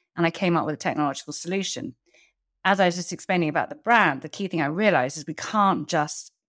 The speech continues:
give women technology. We need to educate them. We need to shift attitudes into a more positive space around womanhood. Now, what was interesting is at the same time, two other female entrepreneurs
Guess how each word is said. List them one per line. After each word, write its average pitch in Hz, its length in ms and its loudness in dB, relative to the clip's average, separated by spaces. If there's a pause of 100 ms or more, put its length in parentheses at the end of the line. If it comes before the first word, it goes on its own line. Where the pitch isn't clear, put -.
(140)
give 180 180 -2
women 151 280 0
technology. 156 560 -2
We 151 100 -4
need 147 180 -4
to - 100 -20
educate 180 480 -4
them. 160 220 0
We 156 80 0
need 151 220 -4 (280)
to 170 80 -14
shift - 560 -4
attitudes - 540 -6
into - 200 -6
a - 20 0
more 147 100 0
positive 151 440 -8
space - 640 -4
around 151 320 0
womanhood. 165 440 -4 (680)
Now, 180 120 2
what 175 100 2
was 175 180 -2
interesting 240 520 0
is 147 80 -6
at - 80 -10
the - 80 -10
same 202 440 0
time, 151 500 0
two - 280 -4
other 196 200 2
female 180 360 -2
entrepreneurs 165 880 -2